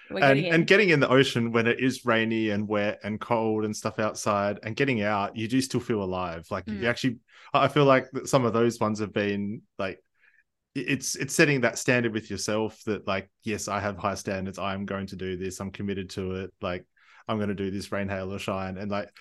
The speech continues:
Speaker 2: as beautiful
Speaker 1: Literally.
Speaker 2: it, as it is to do it on a nice winter's morning or something, uh, while it is sunny, like, it,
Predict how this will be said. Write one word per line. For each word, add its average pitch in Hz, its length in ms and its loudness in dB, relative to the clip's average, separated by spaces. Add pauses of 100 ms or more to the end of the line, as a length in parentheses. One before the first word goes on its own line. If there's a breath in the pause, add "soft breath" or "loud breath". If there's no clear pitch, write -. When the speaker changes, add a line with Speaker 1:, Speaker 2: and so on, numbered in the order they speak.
(140 soft breath)
Speaker 2:
as - 80 6
beautiful 165 400 8
Speaker 1:
Literally. 135 300 8
Speaker 2:
it, - 60 0
as 131 140 4
it 131 120 4
is 135 220 2
to 120 120 -2
do 120 200 6
it 120 80 2
on 107 160 0
a 107 60 -2
nice 104 320 0
winter's 107 340 -4
morning 107 380 0
or 117 60 -2
something, 117 480 -2 (160)
uh, 107 140 0
while 107 260 0
it 107 100 -2
is 117 140 -4
sunny, 120 400 0
like, 95 260 -4
it, 101 180 -6